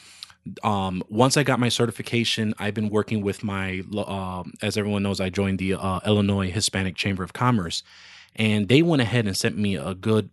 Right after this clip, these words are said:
bid opportunity from a school district that's in Illinois in one of the suburbs. And they were looking to have over three thousand laptops replaced for the school district,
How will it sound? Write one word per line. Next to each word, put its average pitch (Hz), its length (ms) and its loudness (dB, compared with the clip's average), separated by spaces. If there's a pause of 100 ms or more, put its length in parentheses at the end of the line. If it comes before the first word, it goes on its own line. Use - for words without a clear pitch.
(140)
bid 110 160 6
opportunity 95 640 0
from 98 440 -2
a 92 300 -2
school 127 340 2
district 98 460 -2
that's - 220 -4
in 98 160 -4
Illinois 92 480 2
in 92 160 -6
one 90 100 -6
of 87 100 -6
the 87 80 -10
suburbs. 95 540 2 (500)
And 104 540 4
they 120 140 6
were 151 160 6
looking 110 440 4
to - 280 0
have 95 580 -2 (560)
over 127 540 4
three 117 260 2
thousand 101 640 2 (100)
laptops 98 560 0
replaced - 380 -2
for 98 140 -6
the 92 80 -6
school 98 260 0
district, 92 540 -6